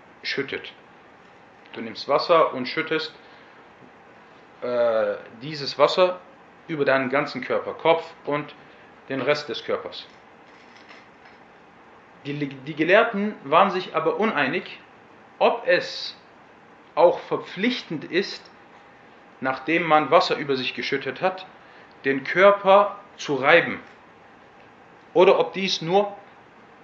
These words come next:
nur erwünscht ist.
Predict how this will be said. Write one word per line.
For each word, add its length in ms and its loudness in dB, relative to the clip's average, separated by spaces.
nur 400 2
erwünscht 360 -2
ist. 320 -12